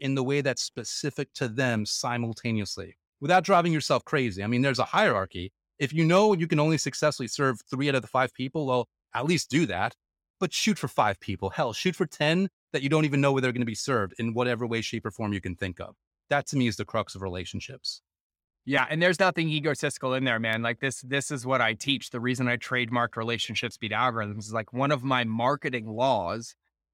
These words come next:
Speaker 2: is that everyone has to feel valued or get value, whether they give you their credit card or not.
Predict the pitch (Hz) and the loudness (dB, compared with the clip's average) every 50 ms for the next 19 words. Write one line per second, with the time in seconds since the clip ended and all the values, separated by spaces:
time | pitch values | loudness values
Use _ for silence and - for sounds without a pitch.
0 | _ _ - 127 127 113 135 127 - _ - 135 139 135 156 160 156 143 139 127 | _ _ -8 -6 -2 -2 -2 -2 -4 _ 0 0 2 2 2 2 2 2 2 2
1 | 131 131 113 - 131 131 123 - - 135 120 - 139 131 123 110 101 104 117 117 | 0 0 -2 -2 -2 -2 -2 -4 -6 -12 -8 -4 -2 -2 -2 -2 -2 -2 0 2
2 | 120 127 139 143 143 147 160 170 196 214 - _ _ _ _ _ _ - 131 131 | 4 2 2 2 0 -2 -2 -2 -2 -4 -8 _ _ _ _ _ _ -6 -6 -4
3 | 117 107 131 131 127 123 110 123 120 117 113 113 113 113 113 107 113 113 110 117 | -2 0 0 0 0 0 0 0 2 2 2 2 0 -2 -2 -2 -2 -2 -2 -2
4 | 110 110 107 104 117 110 110 107 107 98 - - 117 107 98 - - 120 107 92 | -2 -4 -4 -4 -6 -6 -6 -4 -6 -6 -4 -4 -4 -4 -4 -4 -4 -4 -4 -4
5 | 104 95 107 120 120 101 - | -6 -4 -2 -2 -2 -2 -4